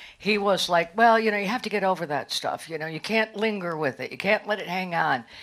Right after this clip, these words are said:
And then I talked to you about the restart,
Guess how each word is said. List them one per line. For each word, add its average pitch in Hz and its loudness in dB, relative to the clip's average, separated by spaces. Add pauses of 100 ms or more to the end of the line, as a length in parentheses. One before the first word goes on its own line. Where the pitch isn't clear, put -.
(240)
And 220 2
then 233 4
I 220 2
talked 208 -2
to 214 -6
you 247 -2
about 180 2 (800)
the 156 -8
restart, 127 -4